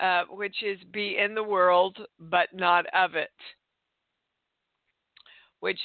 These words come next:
literally means you have to live in the physical world. You have to deal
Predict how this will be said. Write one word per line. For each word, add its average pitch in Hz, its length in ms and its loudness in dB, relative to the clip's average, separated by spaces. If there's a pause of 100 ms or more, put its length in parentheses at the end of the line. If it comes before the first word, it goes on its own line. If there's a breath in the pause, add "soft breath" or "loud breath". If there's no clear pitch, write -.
literally 208 640 2
means 190 320 -6
you 185 120 -2
have 220 260 4
to 233 100 -10
live 190 300 -4
in 175 80 -12
the 160 120 -14
physical 160 500 -12
world. 160 420 -6
You 175 140 0
have 180 240 2
to 208 100 -8
deal 175 640 -2